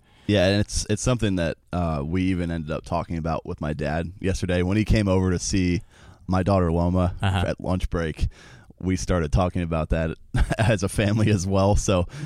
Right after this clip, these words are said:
Speaker 1: it's a, it's a conversation that you could get a lot out of, and, uh, maybe even, like, a good spokesman club topic too.
Speaker 2: Yeah, it's a, it's an interesting debate. Lots of sides to it.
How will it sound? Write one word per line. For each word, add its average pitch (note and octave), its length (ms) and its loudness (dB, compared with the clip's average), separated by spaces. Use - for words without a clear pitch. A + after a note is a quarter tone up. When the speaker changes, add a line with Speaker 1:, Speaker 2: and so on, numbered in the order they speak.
Speaker 1:
it's C#3+ 140 2
a, G3+ 120 2
it's F3 120 0
a G#3+ 60 0
conversation A#2 600 2
that F2+ 120 0
you G#3 140 0
could G#2+ 160 -2
get G2 140 2
a F#2 40 2
lot F2 340 2
out F#2+ 220 2
of, D#2+ 380 -2
and, D#2+ 220 -2
uh, D#2 260 0
maybe F2+ 260 2
even, E2 260 0
like, E2 180 -4
a E2 60 -6
good D2+ 320 -6
spokesman F2 520 -4
club D2 260 -4
topic D2+ 420 0
too. E2 240 -2
Speaker 2:
Yeah, G#2 300 2
it's - 200 -4
a, F#2+ 60 -2
it's F2+ 260 -4
an F2 60 -10
interesting G2 460 -2
debate. E2+ 320 -2
Lots F2 280 -2
of E2+ 60 -8
sides F2 380 -2
to C#2 140 -4
it. - 100 -8